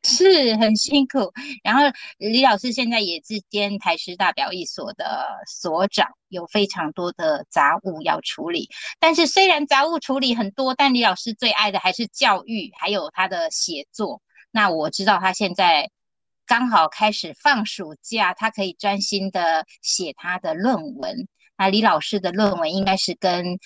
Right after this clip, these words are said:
呃，钢琴合作教育有关系，我们请老师谈一下内容。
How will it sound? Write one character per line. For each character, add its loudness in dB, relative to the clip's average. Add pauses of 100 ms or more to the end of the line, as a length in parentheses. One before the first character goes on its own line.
(140)
呃， 2
钢 4
琴 0
合 0
作 -8
教 2
育 -8
有 -10
关 -2
系， -2 (140)
我 -8
们 -2
请 0
老 2
师 -2
谈 -2
一 -8
下 0
内 -4
容。 -14